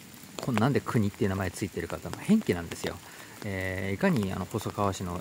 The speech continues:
あの、まあ、関連の高国公がいるんですけど、えー、まあ、廃止して、あの、性的なもので廃止してしまうんですけども、その関連高国公の国をもらってますんで、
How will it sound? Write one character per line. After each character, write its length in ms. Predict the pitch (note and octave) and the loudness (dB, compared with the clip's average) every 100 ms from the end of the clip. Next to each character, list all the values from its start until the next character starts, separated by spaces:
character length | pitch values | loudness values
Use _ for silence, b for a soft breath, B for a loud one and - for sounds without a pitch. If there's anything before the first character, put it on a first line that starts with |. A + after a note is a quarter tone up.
| - | -4
あ 40 | |
の、 440 | - - - - - - - - - - - | -6 -4 -8 -8 -8 -12 -18 -18 -18 -14 -6
ま 60 | G#2+ | -2
あ、 20 | |
関 200 | - E3 | 2 2
連 140 | E3+ | 4
の 160 | E3+ E3+ | 2 0
高 260 | - D3 | -2 0
国 180 | D#3+ D#3+ | 2 0
公 140 | - E2 | 0 -2
が 160 | E2+ | -4
い 60 | F2+ | -8
る 100 | F2+ | -10
ん 40 | |
で 60 | D#2+ | -10
す 100 | - | -8
け 80 | F2 | -4
ど、 120 | E2 - B B B - | -4 -4 B B B -10
え 640 | F#2+ F#2 G2 - F2 - - | -6 -6 -6 -8 -6 -6 -6
ー、 40 | - | -6
ま 80 | F2+ | -6
あ、 40 | |
廃 180 | G#2+ G2+ | -4 -6
止 220 | F#2+ - | -6 -6
し 100 | G2 | -6
て、 160 | A2+ G#2 G2 | -4 -2 0
あ 40 | |
の、 160 | F2 G2 - | 0 -2 -6
性 180 | - A#2+ | -2 0
的 220 | G#2+ A2 | 2 2
な 180 | G#2+ A2+ - - - - - - - - - | 4 2 -2 -14 -16 -18 -18 -18 -18 -12 -4
も 100 | E3 | -2
の 60 | A#2 | 0
で 80 | |
廃 180 | G2+ A2+ | 0 0
止 140 | G2 G2+ | 0 -4
し 80 | |
て 100 | - | -6
し 80 | G#2 | -4
ま 100 | G#2 | -2
う 60 | G#2 | -2
ん 60 | |
で 60 | E2+ | -2
す 60 | - | -6
け 80 | |
ど 80 | F2 | -6
も、 200 | F#2 F2+ B B B - | -6 -6 B B B -6
そ 60 | A#2 | -4
の 80 | |
関 180 | A2+ D#3 | -2 0
連 120 | D#3+ | 0
高 220 | D#3+ C#3 D#3 | -2 -2 -2
国 220 | E3+ E3+ | 0 0
公 120 | A2 | 0
の 100 | F#2 | -2
国 280 | - D#3 B2+ | 0 2 2
を 40 | F2+ | 0
も 120 | F#2 | -2
ら 80 | F#2 | -4
っ 20 | |
て 140 | - | -2
ま 100 | F#2 | -4
す 120 | F#2+ | -2
ん 40 | E2+ | -4
で、 240 | - F2 | -4 -6